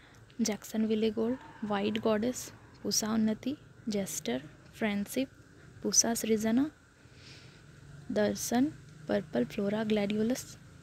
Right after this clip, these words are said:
Bacara Gladiolus, Claudia Gladiolus, Impressive Gladiolus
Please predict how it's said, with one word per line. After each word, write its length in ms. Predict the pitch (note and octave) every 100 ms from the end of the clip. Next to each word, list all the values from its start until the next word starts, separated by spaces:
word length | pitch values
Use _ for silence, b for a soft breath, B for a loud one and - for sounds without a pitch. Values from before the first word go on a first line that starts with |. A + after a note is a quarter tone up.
| -
Bacara 460 | G#3+ - G3 G3+ A3
Gladiolus, 720 | A3 G#3+ G#3 A3 A#3 B3+ - - B B B -
Claudia 460 | G#3 F#3+ G3 A3
Gladiolus, 640 | G#3+ A3 G#3+ A3 B3 C4 - -
Impressive 580 | A3 - G#3 G3+ A3+
Gladiolus 680 | G#3+ G#3+ G3+ G#3 G#3+ A#3+ -